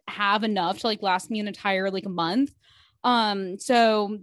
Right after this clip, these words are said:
yeah, that is just, I just feel like I'm always washing my laundry now. I was washing stuff with Doctor Bronner's in the shower, but then, like, shit started to smell, and I was like, "Yeah, Emma, you can't be doing this."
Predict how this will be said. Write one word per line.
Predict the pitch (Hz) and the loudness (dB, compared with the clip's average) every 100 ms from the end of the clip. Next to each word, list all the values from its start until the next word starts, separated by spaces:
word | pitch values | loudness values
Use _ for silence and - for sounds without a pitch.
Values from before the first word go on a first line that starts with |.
| _ _ _ _ 269 | _ _ _ _ -4
yeah, | 214 170 156 | -2 -2 -4
that | 208 208 208 214 | 0 2 2 0
is | 226 202 | -4 -6
just, | 214 | -8
I | 208 208 | -4 -4
just | 208 | -4
feel | 226 | -6
like | 226 | -4
I'm | 226 | 0
always | 220 226 208 | 0 -2 -4
washing | 214 220 220 247 | -2 -2 0 0
my | |
laundry | 240 277 285 | 2 0 0
now. | 254 175 165 | -2 -4 -2
I | 208 | -4
was | 202 226 220 226 | 0 -2 -2 -6
washing | 233 - 269 | -6 -2 -4
stuff | - 240 233 | -2 -6 -8
with | - | -4
Doctor | 214 233 | -2 -2
Bronner's | 208 202 214 220 | -4 -4 -4 -6
in | |
the | 208 | -8
shower, | - 185 190 208 | -4 -2 -2 -4
but | 208 | -6
then, | 208 | -6
like, | 208 202 | -6 -8
shit | - - | -10 -10
started | - 226 220 | -2 -2 -2
to | |
smell, | - 190 185 | -4 -4 -4
and | |
I | 190 | -4
was | |
like, | 190 180 | -4 -2
"Yeah, | 165 | -2
Emma, | 170 180 | -2 -4
you | 165 | -6
can't | - 160 151 | -8 -10 -8
be | 151 | -10
doing | - - | -8 -12
this." | 71 - - - | -12 -12 -12 -16